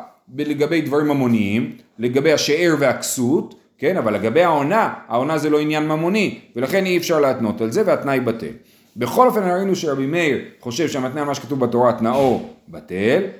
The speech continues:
ופתאום פה, לגבי אמה עברייה, הוא אומר שתנאו קיים, שאפשר להתנות שזה לא על מנת לייעד. איך זה יכול להיות? זאת סתירה. אמר חזקיה, שאני אחא דאמר קרא לאמה,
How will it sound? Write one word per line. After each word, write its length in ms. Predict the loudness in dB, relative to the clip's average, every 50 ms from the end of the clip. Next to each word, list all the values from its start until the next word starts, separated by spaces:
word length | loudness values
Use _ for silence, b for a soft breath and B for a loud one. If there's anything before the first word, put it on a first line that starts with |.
| -18 _ -4
ופתאום 540 | -2 -2 -2 -2 -4 -4 0 0 0 2 4 6
פה, 220 | 6 6 6 6
לגבי 360 | 2 0 0 0 0 2 0
אמה 140 | 0 0 0
עברייה, 560 | -2 -2 -2 0 2 2 4 4 4 4 2 2
הוא 80 | 2
אומר 180 | 0 0 -2 -2
שתנאו 460 | -2 -2 -4 -4 -2 -2 0 0 0
קיים, 400 | 0 2 2 2 2 2 0 -4
שאפשר 360 | -6 -8 -8 -4 -2 0 2
להתנות 440 | 2 4 2 2 2 0 -2 -2 -2
שזה 240 | -2 -2 -2 0 2
לא 140 | 2 2 2
על 60 | 2
מנת 300 | 0 -2 -2 -4 -2 0
לייעד. 400 | 0 2 2 2 2 0 -2 -6 -8 B B B B
איך 160 | 2 2 2 4
זה 120 | 4 2
יכול 220 | 4 4 2 2
להיות? 260 | 4 4 4 4 2 0
זאת 140 | -2 -6
סתירה. 560 | -6 -4 -2 0 0 2 2 4 4 4 2 0 -2 B B B B B B _ -14
אמר 240 | -6 -4 -2 -2 -2
חזקיה, 600 | -2 -4 -4 -4 -4 -2 0 2 4 4 4 2 B B B B
שאני 420 | -2 2 2 4 4 4 4 4 4
אחא 140 | 4 2 0
דאמר 380 | 2 2 2 2 2 0 -2 -2
קרא 320 | -2 0 2 2 2 2 0 -2 -8 -6 0
לאמה, 720 | 2 4 4 4 4 4 4 4 4 4 4 4 2 0